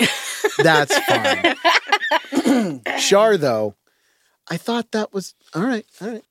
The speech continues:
Speaker 1: But yeah, I, I feel like there's a lot of stuff here to unpack, right? And I don't want to interrupt that. You have a moment to actually deal with the things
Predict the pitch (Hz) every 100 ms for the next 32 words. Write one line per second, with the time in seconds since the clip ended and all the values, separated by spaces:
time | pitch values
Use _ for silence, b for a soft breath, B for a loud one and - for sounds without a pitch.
0 | - 254 285 - 277 311 - _ _ _
1 | _ _ 233 277 - - 359 415 403 -
2 | 311 269 233 196 202 202 196 185 - _
3 | _ _ _ - - 240 233 - 208 190
4 | 185 175 180 175 - 151 - - - _
5 | _ 170 170 175 185 170 220 262 277 262
6 | 262 208 220 220 _ - 233 220 202 220
7 | 202 214 - 151 - _ b b b b
8 | 220 220 - 233 247 254 208 196 202 196
9 | 185 - - _ _ _ _ - 180 185
10 | - 208 202 170 156 175 175 175 - -
11 | 151 156 147 151 -